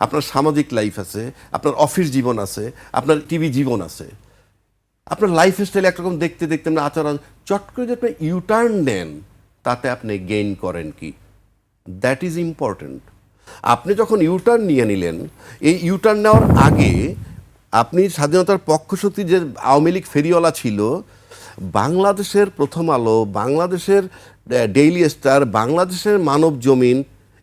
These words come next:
এমন কেউ নাই যে ফুল টাইম তারেক রহমান সাহেব তার ফ্যামিলির নিন্দা করেনি। এটা আমি বহুবার বলেছি। দুই হাজার চারের গ্রেনেড হামলা, পুলিশ রিপোর্ট টিপোর্ট কিছুই হয় নাই,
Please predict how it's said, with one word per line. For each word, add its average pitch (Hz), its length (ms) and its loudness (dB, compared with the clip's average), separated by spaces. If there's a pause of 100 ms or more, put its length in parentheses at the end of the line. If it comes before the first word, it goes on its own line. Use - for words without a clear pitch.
(120)
এমন 175 420 0
কেউ 208 340 2
নাই 151 400 2 (320)
যে 202 100 6 (160)
ফুল 220 420 2
টাইম 226 420 4
তারেক 180 300 4 (240)
রহমান 180 360 4
সাহেব 196 300 0
তার 165 140 2
ফ্যামিলির 160 520 -2
নিন্দা 139 640 0
করেনি। 107 600 -4 (880)
এটা 98 140 -4
আমি 131 140 2
বহুবার 120 580 2
বলেছি। 87 420 -10 (520)
দুই 139 220 4
হাজার 175 200 4
চারের 175 380 2
গ্রেনেড 156 320 4
হামলা, 117 460 -4 (240)
পুলিশ 175 320 0
রিপোর্ট 190 260 0
টিপোর্ট 196 260 0
কিছুই 240 340 4
হয় 202 140 6
নাই, 120 300 0